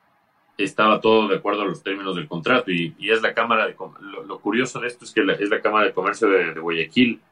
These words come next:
que sirve como la comisión disciplinaria de la Liga Pro, o sea,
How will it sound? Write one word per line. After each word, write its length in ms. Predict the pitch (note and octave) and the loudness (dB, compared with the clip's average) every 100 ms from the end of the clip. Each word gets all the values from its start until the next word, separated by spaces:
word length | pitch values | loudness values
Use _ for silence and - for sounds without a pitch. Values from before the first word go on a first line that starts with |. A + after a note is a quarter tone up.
| _ _ _ | _ _ _
que 140 | - F#2+ | -2 0
sirve 400 | - A2+ A2 G#2 | 2 4 4 4
como 260 | G2+ F#2 | 0 0
la 180 | E2+ E2 | 2 0
comisión 360 | - E2+ D2+ G#2 | 0 -2 0 0
disciplinaria 680 | G#2 F#2 D2+ E2 G2 A2 G2 | 0 -2 -4 -2 4 4 4
de 80 | |
la 60 | D#2+ | 2
Liga 300 | F2 G#2+ - | 2 2 4
Pro, 200 | A#2 A#2+ | 4 4
o 40 | |
sea, 340 | - G#2 F#2 | 2 -2 -2